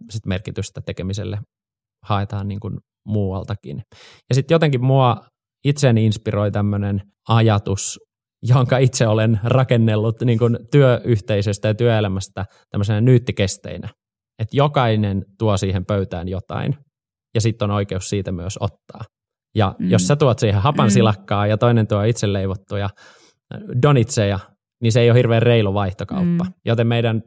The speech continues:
Speaker 1: tietyllä tavalla pitää niin kuin varmistaa se, että me ei olla siinä Adam Grantin, äh, esiin nostamassa tämmöisen niin kuin ottajan roolissa pelkästään, vaan että me myös niin kuin tuodaan,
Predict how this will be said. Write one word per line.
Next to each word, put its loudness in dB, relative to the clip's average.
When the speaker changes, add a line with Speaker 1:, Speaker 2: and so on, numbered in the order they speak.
Speaker 1:
tietyllä 2
tavalla -2
pitää -6
niin -4
kuin -6
varmistaa -2
se, -6
että -8
me 2
ei 2
olla 0
siinä -6
Adam 2
Grantin, 0
äh, -6
esiin 2
nostamassa -4
tämmöisen -2
niin -4
kuin -4
ottajan -2
roolissa -4
pelkästään, -10
vaan -4
että -6
me -6
myös -4
niin -4
kuin -10
tuodaan, -4